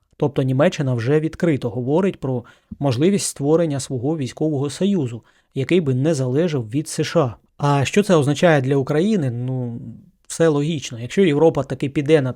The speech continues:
там, на такий шлях, це може означати й більшу незалежність у військовій підтримці України. Ну і, звичайно ж, Україна буде в цьому альянсі, тому що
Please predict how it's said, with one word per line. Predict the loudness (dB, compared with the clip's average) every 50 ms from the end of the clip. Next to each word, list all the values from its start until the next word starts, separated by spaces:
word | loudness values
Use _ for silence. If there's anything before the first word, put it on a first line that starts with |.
| -8 _ -12
там, | -10 -8 -8 -6
на | -6 -4
такий | -4 -6 -4 -4 -6 -6
шлях, | -4 -2 0 0 0 0 -2 -6 _ -20 -20 -20 _ -8
це | -4 -2 -2
може | 0 0 0 -2
означати | -2 -2 -4 -2 0 0 0 0 -2 -4
й | -6 -6 -10 -16 _ _ _ _ _ _ -10
більшу | -6 -2 0 0 0 0 -2 -2
незалежність | -2 -2 0 0 0 0 0 0 0 -2 -6 -10 -12 -14 _ _ _ -6
у | -4 -4 -2
військовій | -2 -2 -4 -2 -2 -2 -2 -2 -4
підтримці | -6 -8 -10 -8 -6 -4 -4 -4 -4 -6 -8 -8 -8 _ -20 _ _ _ -4
України. | -4 -2 0 0 0 2 2 2 2 2 0 0
Ну | 0 0 0
і, | 0 0
звичайно | -2 -2 0 2 2 2 0 -2
ж, | -4 -6
Україна | -6 -8 -6 -6 -6 -4 -4 -4
буде | -4 -2 -2 -2 -2 -4
в | -6
цьому | -6 -6 -6 -4 -4 -4
альянсі, | -2 0 0 0 0 0 -2 -8 -10
тому | -8 -8 -6 -6
що | -8 -8 -10 -12